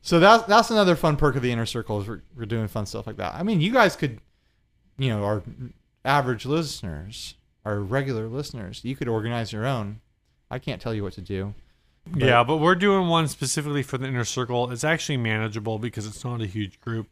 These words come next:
Speaker 1: Yeah.
Speaker 2: Um, but, uh, it's gonna, I think it's gonna be a lot of fun. I think
Speaker 1: Yeah, me
Speaker 2: it's,
Speaker 1: too.
Speaker 2: I think it's gonna be neat.
Speaker 1: I think it's gonna warm our hearts and fill our holiday with cheer.
Speaker 2: I think I already know.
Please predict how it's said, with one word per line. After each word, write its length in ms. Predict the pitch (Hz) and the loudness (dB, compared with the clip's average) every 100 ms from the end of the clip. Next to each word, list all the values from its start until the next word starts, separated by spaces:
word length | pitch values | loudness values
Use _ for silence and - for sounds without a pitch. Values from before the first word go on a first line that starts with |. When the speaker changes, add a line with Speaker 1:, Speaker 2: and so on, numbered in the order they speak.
| - | 0
Speaker 1:
Yeah. 280 | 135 104 101 - _ _ - | 2 2 -2 -14 _ _ -2
Speaker 2:
Um, 560 | 139 131 123 107 104 113 _ _ _ _ _ _ _ _ _ _ | 4 6 4 2 -4 -12 _ _ _ _ _ _ _ _ _ _
but, 240 | - 135 127 | 0 2 4
uh, 520 | 123 120 117 107 110 - 190 _ _ _ _ _ _ _ _ - - _ _ _ _ _ - | 4 6 4 2 -4 -12 _ _ _ _ _ _ _ _ _ -20 -20 _ _ _ _ _ -6
it's 180 | 143 - | -4 0
gonna, 240 | 202 208 - | -2 -2 -2
I 80 | |
think 180 | 160 233 | 0 2
it's 120 | 240 | 0
gonna 140 | 208 190 | 2 2
be 60 | |
a 60 | 170 | 4
lot 140 | 147 | 4
of 60 | 131 | 2
fun. 420 | - 120 110 107 | 0 0 0 -4
I 60 | 113 | -6
think 100 | 117 | 2
Speaker 1:
Yeah, 100 | 226 | 4
me 100 | 226 | 4
Speaker 2:
it's, 120 | 220 | 2
Speaker 1:
too. 140 | - 226 | 4 4
Speaker 2:
I 60 | 143 | 4
think 160 | 170 | 2
it's 100 | 170 | 2
gonna 140 | 175 160 | 0 0
be 140 | 147 | 2
neat. 360 | 139 127 123 - _ _ - | 2 2 0 -4 _ _ -8
Speaker 1:
I 80 | 160 | -2
think 180 | 196 190 | 2 2
it's 120 | 185 | 2
gonna 160 | 170 | 0
warm 260 | 135 143 156 | 0 0 0
our 140 | 151 | 0
hearts 500 | 139 139 139 139 - - | 2 4 4 0 -12 -6
and 200 | 127 117 | -4 -4
fill 240 | - 131 | -2 2
our 280 | 131 120 117 | 4 4 2
holiday 440 | 120 117 117 113 | 0 -2 0 0
with 180 | 110 98 | -2 -6
cheer. 280 | - 110 98 | -6 -6 -2
Speaker 2:
I 140 | 135 151 | 0 0
think 240 | 226 214 | 0 2
I 120 | 220 | 4
already 280 | 214 196 190 | 6 4 2
know. 400 | 170 170 170 156 | 4 4 4 0